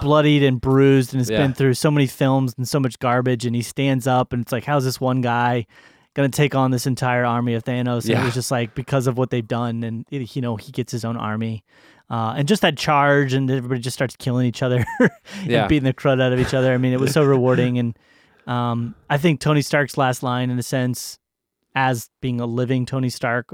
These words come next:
Speaker 1: um, was fitting. I mean, that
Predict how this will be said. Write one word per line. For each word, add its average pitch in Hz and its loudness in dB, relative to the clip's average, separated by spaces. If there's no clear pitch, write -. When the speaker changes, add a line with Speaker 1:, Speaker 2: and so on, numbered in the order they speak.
Speaker 1:
um, 113 -6
was 139 2
fitting. 117 -6
I 123 -4
mean, 120 -2
that 127 -2